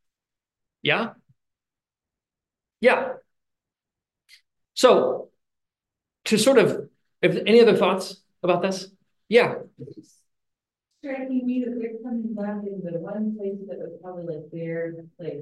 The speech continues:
Speaker 2: that they ran show, you know, behind other people.
Speaker 1: Yes, the Jews are coming back to home. They've been kicked out of home, coming back to home,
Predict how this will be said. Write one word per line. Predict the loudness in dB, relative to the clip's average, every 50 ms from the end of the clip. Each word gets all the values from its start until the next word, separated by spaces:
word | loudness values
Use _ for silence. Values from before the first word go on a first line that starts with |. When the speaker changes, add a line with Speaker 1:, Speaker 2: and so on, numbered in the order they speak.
| -14
Speaker 2:
that | -16 -18 -14 -10
they | -8 -8
ran | -8 -10 -12 -12 -12 -12 -12
show, | -12 -12 -10 -8 -8 -8 -8 -10 -10
you | -12 -12
know, | -12 -12 -14 -14 -16 -18 _ _ _ _ _ _ _ _ _ _ _ _ _ _ _ -14
behind | -12 -10 -10 -8 -8 -8
other | -8 -8 -8 -8 -10
people. | -12 -14 -14 -14 -16 -18 -18 -20 -20 _ _ _ 0
Speaker 1:
Yes, | 4 4 4 4 2 0 -4 -8 -10 -12 -14 _ -6
the | 0
Jews | 2 4 6 6
are | 6 6
coming | 6 6 6 8
back | 6 6 6 4 2 0
to | -2 -2
home. | 2 4 6 6 6 6 4 4 2 2 0 -6 -12 -18 _ _ _ _ _ _ _ _ _ _ _ _ _ _ _ _ _ _ _ _
They've | 2 2 6
been | 6 6 6 6 4 2 0
kicked | 2 2 4 4
out | 4 6 6 6
of | 4 4
home, | 4 4 4 6 4 4 2 -2 -6 -14 _ _ _ _ _ _ _
coming | -2 0 2 4 4 4 6
back | 6 4 4 4 0 0
to | 0 0
home, | 2 4 4 6 6 6 4 4 2 -2 -4 -10